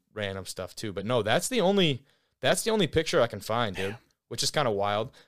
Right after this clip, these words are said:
Speaker 1: Um, you wanna take a look at their, some of their old stuff, their old
Speaker 2: Yeah, let's see
Speaker 1: unis?
Speaker 2: their old unis.
Speaker 1: Yeah, so here's a good picture from their Instagram that, um, at least shows, like, some of their, their past uniforms. And, like, not to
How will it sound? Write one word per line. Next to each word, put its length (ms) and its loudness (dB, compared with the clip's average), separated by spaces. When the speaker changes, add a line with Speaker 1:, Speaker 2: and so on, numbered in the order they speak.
Speaker 1:
Um, 240 -2
you 80 0
wanna 100 4
take 140 0
a 40 0
look 120 2
at 80 -4
their, 300 0
some 160 -4
of 40 0
their 160 -2
old 160 -2
stuff, 400 -6
their 120 -12
old 100 -2
Speaker 2:
Yeah, 60 0
let's 160 0
see 40 -4
Speaker 1:
unis? 120 -2
Speaker 2:
their 100 0
old 100 -2
unis. 400 -6
Speaker 1:
Yeah, 140 0
so 160 -4
here's 260 -4
a 60 -2
good 180 -2
picture 600 -4
from 260 -4
their 140 -2
Instagram 680 -6
that, 260 -2
um, 440 -6
at 140 -6
least 220 -6
shows, 480 -2
like, 280 -4
some 240 0
of 80 0
their, 320 0
their 180 -2
past 480 -4
uniforms. 580 -2
And, 120 6
like, 160 4
not 160 4
to 180 2